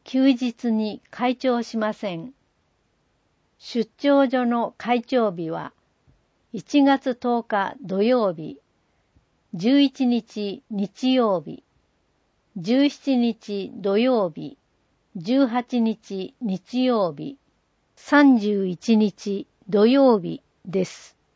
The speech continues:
一月十二日祝日は、祝日のため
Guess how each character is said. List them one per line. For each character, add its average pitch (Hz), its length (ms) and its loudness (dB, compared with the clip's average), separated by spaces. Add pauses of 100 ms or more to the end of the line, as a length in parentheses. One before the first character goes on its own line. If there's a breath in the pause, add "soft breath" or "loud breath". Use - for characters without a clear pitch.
(880)
一 262 320 0
月 269 360 2
十 240 240 2
二 254 200 4
日 214 500 -4
祝 - 340 -8
日 202 300 -10
は、 185 320 -4 (640)
祝 247 360 -2
日 262 340 -2
の 233 180 0
た 202 180 -6
め 180 320 -8